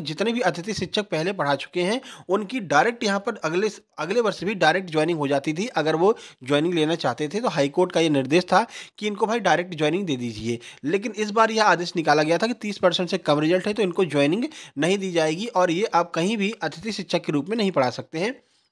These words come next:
उसी के बारे में यहाँ पर लगातार विरोध हो रहा था। तो विरोध करने के बाद में यहाँ पर यह रिजल्ट, मतलब यह आदेश जारी किया, जिसमें यह कहा गया है कि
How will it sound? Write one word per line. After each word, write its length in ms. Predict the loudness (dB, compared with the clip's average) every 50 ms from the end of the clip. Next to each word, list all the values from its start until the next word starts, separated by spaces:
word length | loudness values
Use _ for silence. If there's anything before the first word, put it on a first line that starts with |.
| _ _ _ _
उसी 200 | -12 -8 -6 -6
के 120 | -2 0 2
बारे 260 | 4 4 4 4 2
में 140 | 2 0 -2 -6 -12 -18 -6 0
यहाँ 140 | 2 2 4
पर 100 | 4 4
लगातार 380 | 4 4 4 4 4 2 2 2
विरोध 280 | 2 4 4 6 4
हो 60 | 6
रहा 140 | 4 4 4
था। 120 | 4 2 -2
तो 80 | -2
विरोध 320 | -2 0 2 2 2 2 0
करने 240 | 0 0 0 -2
के 80 | -2 0
बाद 240 | 2 4 4 4 4
में 180 | 2 0 0 -2 -6 -14 -12 -4
यहाँ 240 | -2 0 2 2 2 0
पर 80 | -2
यह 280 | 0 0 2 2 2 2 2
रिजल्ट, 400 | 2 2 4 2 2 2 0 -4 -4
मतलब 360 | -2 -2 0 0 0 0 0
यह 140 | 0 0 2 6 6
आदेश 260 | 6 6 6 2 2
जारी 240 | 4 2 2 2 2
किया, 220 | 0 0 0 2
जिसमें 320 | 2 0 -4 -2 -2 0
यह 80 | 0 0
कहा 180 | -2 -2 -4 -4
गया 220 | -2 -2 0 0
है 120 | 0 -2
कि 160 | -2 -4 -8